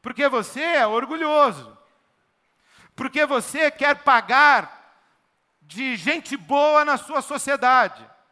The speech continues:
Você também quer ter um nome respeitado na comunidade. Foi por isso que você trouxe.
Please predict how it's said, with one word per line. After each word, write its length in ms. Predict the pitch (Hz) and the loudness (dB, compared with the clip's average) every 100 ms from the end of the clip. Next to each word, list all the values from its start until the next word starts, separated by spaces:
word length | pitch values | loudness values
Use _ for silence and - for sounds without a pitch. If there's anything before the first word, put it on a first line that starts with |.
| _ _ _ _ _ _ _ | _ _ _ _ _ _ _
Você 440 | 170 285 - 311 320 | -4 -4 -2 -4 -2
também 480 | 294 277 254 302 | -2 -2 -2 -4
quer 240 | 294 262 269 | -2 -4 -4
ter 260 | 269 277 294 | -2 -4 -4
um 160 | 269 | -6
nome 760 | 247 294 311 311 254 220 147 104 _ _ - | -2 2 4 4 0 -8 -10 -16 _ _ -10
respeitado 1160 | - 294 - - 269 240 - 277 294 269 220 247 | -4 -2 -4 -4 -4 -4 0 4 4 4 0 0
na 160 | 262 | 0
comunidade. 880 | 262 277 277 294 269 262 254 214 - 107 _ _ _ _ _ _ _ _ _ _ _ _ _ - | 0 -6 -6 -6 0 2 2 0 -12 -20 _ _ _ _ _ _ _ _ _ _ _ _ _ -20
Foi 100 | - | -8
por 200 | 311 302 | -2 0
isso 240 | 311 - | 0 -2
que 80 | 285 | -6
você 260 | 285 262 | -4 -4
trouxe. 460 | 277 269 269 214 | -8 -4 -2 -4